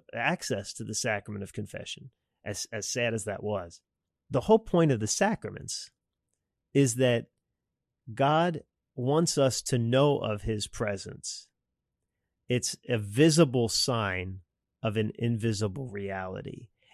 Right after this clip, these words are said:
And the sacrament of confession is the same thing. Like, as I mentioned before, I never felt forgiven, even though I prayed to God and asked him to forgive me for my sins. I needed to hear it. I needed to have, uh,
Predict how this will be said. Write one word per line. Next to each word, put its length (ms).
And 260
the 120
sacrament 340
of 100
confession 400
is 140
the 80
same 260
thing. 340
Like, 260
as 140
I 100
mentioned 360
before, 560
I 160
never 320
felt 440
forgiven, 640
even 240
though 160
I 80
prayed 300
to 80
God 180
and 120
asked 240
him 100
to 80
forgive 360
me 140
for 140
my 160
sins. 420
I 180
needed 340
to 100
hear 420
it. 320
I 120
needed 320
to 100
have, 420
uh, 340